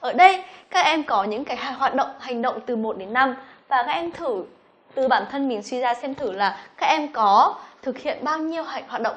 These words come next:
trong cái, trong cái, ờ, list của cô đưa ra.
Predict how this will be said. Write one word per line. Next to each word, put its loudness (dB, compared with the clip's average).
trong -10
cái, -10
trong -10
cái, -8
ờ, 2
list -4
của -4
cô -4
đưa -2
ra. 4